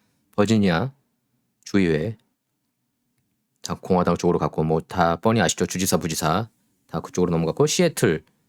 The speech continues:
시검사장도 공화당원이 차지하고, 예, 상상도 하지 못하는 일이 일어나고 있습니다. 지금 미 정치판 보면은요.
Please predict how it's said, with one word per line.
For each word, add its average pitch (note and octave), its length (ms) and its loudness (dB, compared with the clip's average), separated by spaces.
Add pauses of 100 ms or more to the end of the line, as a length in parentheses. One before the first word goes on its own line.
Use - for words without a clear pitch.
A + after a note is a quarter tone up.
(540)
시검사장도 F#2+ 880 0 (100)
공화당원이 F2+ 640 0
차지하고, D2 520 -6 (100)
예, D2+ 240 -2 (240)
상상도 E3 360 2
하지 C3+ 140 0
못하는 G2 400 2
일이 G#2 380 0 (1080)
일어나고 F#2 460 2
있습니다. D2+ 400 -4
지금 E2 240 -6
미 E2 280 0
정치판 - 480 -4
보면은요. D#2 680 -2